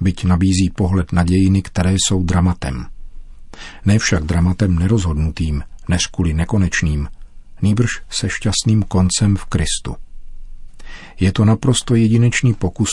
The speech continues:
o obnovu skutečně křesťanského chápání smyslu lidských dějin, tak bolestně se často nedostávajícího tam, odkud by především měl být člověku nabízen.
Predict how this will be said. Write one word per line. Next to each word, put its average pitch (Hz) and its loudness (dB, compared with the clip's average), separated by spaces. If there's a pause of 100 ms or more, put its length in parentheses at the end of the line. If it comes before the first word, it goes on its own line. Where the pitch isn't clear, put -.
o - -8
obnovu 101 2
skutečně - -2
křesťanského 101 -2
chápání 92 0 (140)
smyslu 92 2
lidských 90 0
dějin, 82 2 (340)
tak 78 -2
bolestně 98 0 (100)
se 90 -4
často - -2
nedostávajícího 90 2
tam, 90 2 (460)
odkud 104 0
by 80 -2
především 87 -2
měl 85 2
být 85 -2
člověku 87 0
nabízen. 78 0